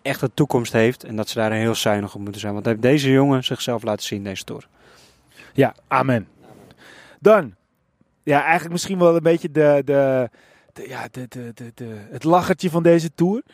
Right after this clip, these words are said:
Speaker 2: Eh, helemaal met de situatie, eh, rondom, eh, Rowan Dennis. Ze hebben geluk dat Nibali het nog goed maakt, dat hij nog een etappe pakt. Ehm, dat is echt, echt waar later dan over gesproken zal worden.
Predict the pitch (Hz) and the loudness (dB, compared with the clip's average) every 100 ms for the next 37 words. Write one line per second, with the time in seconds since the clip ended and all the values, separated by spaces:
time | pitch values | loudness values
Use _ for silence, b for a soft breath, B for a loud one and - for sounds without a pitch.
0 | b b - 139 131 123 143 151 151 147 | b b -6 0 2 4 4 4 2 2
1 | 135 - 156 143 139 - 143 139 131 127 | -4 -4 2 4 2 -2 -2 0 2 0
2 | 135 143 139 131 127 135 127 131 165 185 | -2 -2 -2 0 2 2 0 -2 -2 -6
3 | - b b b b _ _ _ - 208 | -12 b b b b _ _ _ -2 2
4 | 175 - 185 175 147 185 180 160 143 - | 4 6 6 6 4 4 6 4 2 0
5 | 175 165 165 196 - 135 135 151 143 147 | 0 2 0 0 -4 -6 -2 -2 0 -2
6 | 131 160 170 160 160 175 - _ - 123 | 0 0 0 0 0 0 -8 _ -6 -2
7 | 123 120 117 131 123 147 123 - 180 - | 0 0 -2 -6 0 0 0 -4 -2 -2
8 | - - 165 - 143 139 151 - 143 143 | -10 -8 -8 0 2 4 4 2 0 0
9 | 147 131 - - 156 160 156 156 143 147 | 2 -2 -4 0 2 2 0 0 2 2